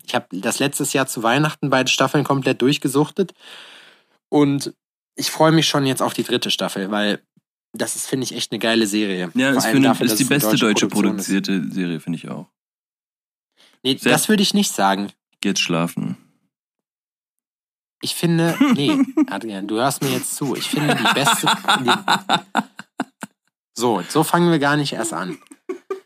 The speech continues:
Speaker 1: Ich finde die bestproduzierteste deutsche Serie
Speaker 2: Das Tatort.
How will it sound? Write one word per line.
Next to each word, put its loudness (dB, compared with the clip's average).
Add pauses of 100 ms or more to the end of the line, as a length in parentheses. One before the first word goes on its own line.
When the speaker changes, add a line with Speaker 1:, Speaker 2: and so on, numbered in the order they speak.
Speaker 1:
Ich -6
finde 4
die -2
bestproduzierteste 0
deutsche 2
Serie 4
Speaker 2:
Das 4
Tatort. 0